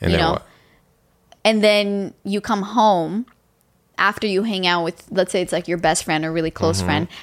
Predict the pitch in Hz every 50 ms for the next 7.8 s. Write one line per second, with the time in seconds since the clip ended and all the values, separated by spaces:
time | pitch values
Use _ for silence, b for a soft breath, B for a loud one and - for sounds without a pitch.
0 | B - - 202 190 190 185 202 202 185 185 180 180 180 175 - 175 170 170 175
1 | 170 170 165 - 196 175 175 180 202 180 170 170 165 165 165 170 - 107 110 110
2 | 113 110 110 98 95 95 - - - - 92 - - - - - - 85 - -
3 | 240 - - - 453 466 277 220 202 202 - 233 233 254 226 233 233 - 247 285
4 | - 226 - - - - - _ _ _ _ _ - - 294 320 403 403 440 302
5 | 277 233 240 240 220 208 - - 220 214 - 190 196 208 240 240 220 208 190 185
6 | 180 180 196 208 185 - - - 175 - - - - - 180 170 165 180 185 196
7 | 208 196 - 165 175 196 - 196 165 151 - 90 101 - -